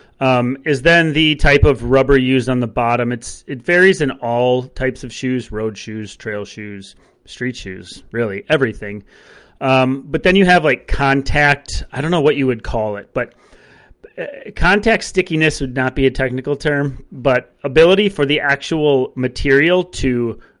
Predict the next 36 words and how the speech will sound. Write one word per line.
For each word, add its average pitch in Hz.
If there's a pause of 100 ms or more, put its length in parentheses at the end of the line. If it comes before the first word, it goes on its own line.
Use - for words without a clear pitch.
(100)
grab 117 (100)
as 113
well. 120 (340)
On 135
a 135
trail 180
shoe, 196
they're 175
gonna 143
put 139
a 120
high 151
emphasis, 139
often 120
some 139
brands 143
do, 127
some 127
don't, 117 (400)
a 117
high 160
emphasis 151
on, 123
like, 117
tackiness. 110 (280)
Like, 120
you 143
step 175
on 160
a 143
wet 139
rock 139
in 127
a 123
road 143
shoe 190